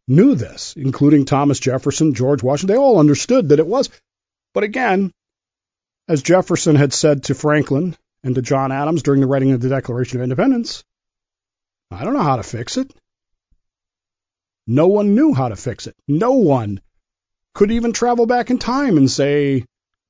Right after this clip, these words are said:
"You can fix this." Making matters worse, he went on, the, these states are to be permitted to continue the inhuman traffic of importing slaves until the year eighteen oh eight.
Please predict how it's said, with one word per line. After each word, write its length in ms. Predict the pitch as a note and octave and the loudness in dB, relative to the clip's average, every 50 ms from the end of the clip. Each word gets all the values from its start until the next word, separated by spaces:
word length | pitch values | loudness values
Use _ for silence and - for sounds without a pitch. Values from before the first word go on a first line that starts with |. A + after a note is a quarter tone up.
| _ _ _ _ _ _ _ _ _ _ _ _ _ _ _ - | _ _ _ _ _ _ _ _ _ _ _ _ _ _ _ -8
"You 200 | B2+ A#2+ B2+ B2 | -4 -4 -4 -2
can 160 | B2 A2+ G#2 | -2 -4 -2
fix 260 | - E3 G3 - - | -2 -4 -4 -4 -8
this." 300 | E3+ F#3 G#3 - - - _ _ _ _ _ _ _ _ _ _ _ _ _ _ _ _ _ _ _ _ _ _ _ _ _ _ _ _ _ _ _ _ _ _ _ _ _ _ - | -10 -10 -12 -12 -18 -20 _ _ _ _ _ _ _ _ _ _ _ _ _ _ _ _ _ _ _ _ _ _ _ _ _ _ _ _ _ _ _ _ _ _ _ _ _ _ -4
Making 280 | G#3 A3+ G3+ G#3 G3 G3 | -4 -2 0 0 0 0
matters 320 | G3 G3 F#3 E3 C#3+ C3+ | 0 0 2 0 0 2
worse, 260 | C#3+ E3 F3 D#3+ - | 2 4 4 4 4
he 100 | - C#3+ | 2 2
went 200 | B2+ B2+ B2+ C3 | 2 2 2 0
on, 240 | C3+ C#3 C#3+ D3 C#3 | 0 0 2 2 2
the, 200 | C3 B2+ B2 G2 - - - - - | 2 0 -2 -2 -4 -6 -6 -6 -2
these 200 | C#3 C#3+ C#3+ - | 0 0 0 0
states 320 | - D#3+ D#3 D3+ C#3+ - | 2 2 2 2 2 0
are 20 | C#3+ | -2
to 60 | C3 | 0
be 120 | B2 C3+ | 0 -2
permitted 360 | - - C3+ C#3+ D3+ D3+ C#3+ C3+ | -2 0 0 2 2 2 2 0
to 80 | C3 | -2
continue 760 | - C#3 C#3+ - - - - - B3+ C4+ B3 G3 C#3+ C3 B2+ | -2 -2 -2 -2 -4 -4 0 2 4 4 6 6 6 4 4
the 140 | B2+ C3 C#3 | 2 2 2
inhuman 440 | C#3+ C#3+ A2+ G#2+ F3 G3 G3 F#3 E3 | 2 2 2 2 2 2 2 0 -2
traffic 440 | - - D3 D3 C#3+ - D3+ - | 0 0 0 0 0 -2 -4 -4
of 100 | D3 B2 | -4 -2
importing 400 | C3+ C3+ B2+ - D#3 E3 E3+ D#3+ | -2 -4 -4 -2 -2 0 2 0
slaves 340 | D#3 - C3+ B2 B2 A#2+ A#2 | 0 0 -2 -4 -2 -4 -4
until 200 | A#2+ A#2 - C#3 | -4 -2 -2 0
the 100 | C3 B2+ | 2 2
year 180 | C3+ C3+ C3+ C3 | 2 2 2 0
eighteen 400 | B2+ C#3 C#3 C3+ - - C3+ C3 | -2 -6 -6 -4 -2 0 0 0
oh 180 | B2+ A#2+ A#2+ | 0 -2 -4
eight. 220 | A2 F#2 E2 - | -4 -6 -10 -16